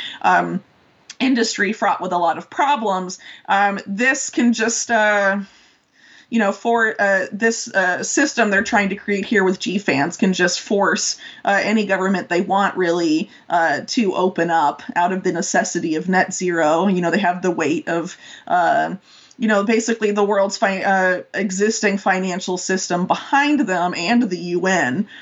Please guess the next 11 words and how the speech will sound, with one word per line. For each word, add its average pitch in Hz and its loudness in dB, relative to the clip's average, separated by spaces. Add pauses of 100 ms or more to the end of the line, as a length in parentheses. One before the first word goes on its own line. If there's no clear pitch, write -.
(160)
Uh, 180 4
so 180 -2
they'll 180 4
have 185 2
to 180 -6
go 170 -2
toe-to-toe 175 0
with 165 -4
that 180 2
to - -4
oppose, 160 -4